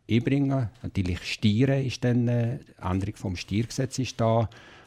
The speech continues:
äh, ein Thema gsi. Und das andere Thema ist die neue,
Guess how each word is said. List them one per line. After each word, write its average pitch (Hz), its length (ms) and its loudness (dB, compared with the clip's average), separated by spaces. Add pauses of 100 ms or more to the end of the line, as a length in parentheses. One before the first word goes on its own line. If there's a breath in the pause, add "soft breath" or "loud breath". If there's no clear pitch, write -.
äh, 107 400 2
ein 110 180 6
Thema 104 460 2
gsi. 101 340 -2
Und 92 260 -4
das 82 160 -4
andere 95 240 0
Thema 90 400 -2
ist - 340 -8
die 85 320 -2
neue, 95 360 -2